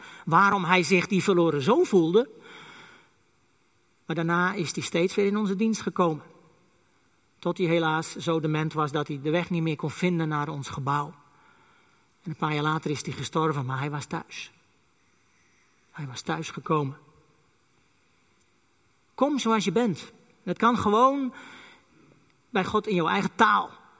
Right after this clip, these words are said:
Voor mij is dat het Fries. Ik ben een echte Fries. En ik heb thuis ook geleerd, dat, zo ging het bij ons thuis, om gewoon in het Fries te bidden. Tot God.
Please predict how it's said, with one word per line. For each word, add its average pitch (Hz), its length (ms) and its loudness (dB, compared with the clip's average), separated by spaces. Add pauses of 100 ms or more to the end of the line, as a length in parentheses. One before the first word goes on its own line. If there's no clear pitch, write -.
(160)
Voor - 200 -4
mij 190 200 2
is 175 100 2
dat 180 140 0
het 135 120 -10
Fries. 196 400 0
Ik 160 120 -4
ben 156 140 -2
een 143 180 -6 (360)
echte - 280 -6
Fries. 165 500 -2 (920)
En 202 100 0
ik 214 60 2
heb 202 120 0
thuis 226 280 4
ook 202 120 0
geleerd, 196 560 2 (340)
dat, 196 120 -4 (100)
zo - 160 0
ging 214 200 2
het 208 80 2
bij 175 140 2
ons 175 140 -2
thuis, 160 260 0
om 185 100 -2
gewoon 202 240 4
in 165 80 0
het 156 100 -2
Fries - 300 2
te - 80 -12
bidden. 180 320 2 (760)
Tot 190 160 -4
God. - 320 0